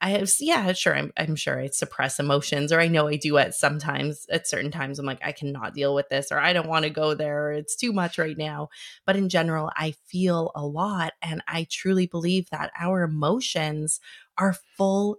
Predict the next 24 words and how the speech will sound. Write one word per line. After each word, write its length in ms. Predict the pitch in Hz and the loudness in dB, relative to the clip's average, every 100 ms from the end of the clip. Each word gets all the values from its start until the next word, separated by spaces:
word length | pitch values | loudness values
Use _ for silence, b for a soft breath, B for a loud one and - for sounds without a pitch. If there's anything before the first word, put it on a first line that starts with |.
| - | 0
of 180 | 185 175 | -2 0
wisdom. 760 | 151 156 180 175 160 143 147 - _ _ _ _ _ 190 | 0 0 0 0 0 0 -6 -12 _ _ _ _ _ 2
They 200 | 226 285 | 4 4
are 120 | 311 | 2
so 360 | - - 233 | 0 2 4
wise. 580 | 247 202 202 233 208 165 | 4 4 2 2 0 0
They 180 | 180 226 | 2 4
are 120 | 294 | 4
there 240 | 254 247 262 | 2 2 2
for 240 | - 247 | 4 4
a 40 | 214 | 4
reason. 680 | 175 220 262 208 185 170 - B B B | 2 0 2 4 4 2 -4 B B B
They're 160 | 208 226 | 2 4
not 320 | 208 269 294 | 4 4 2
the 100 | - - | -4 -2
enemy. 580 | 208 262 220 165 156 - - | 4 4 4 2 -4 -6 -2
They're 240 | 208 214 - | -2 -2 -4
actually 840 | 214 240 - 277 285 277 254 - _ _ _ _ - | -6 -4 0 2 2 2 0 -4 _ _ _ _ -6
our 120 | 220 | -4
friends. 520 | 226 - 220 262 190 - | -4 -2 0 2 0 0
They're 260 | 214 226 | 0 2
our 140 | 208 185 | 0 0
guides. 640 | 180 185 226 185 185 - | 0 0 -2 -4 -4 0
They're, 360 | 196 190 185 | 2 2 0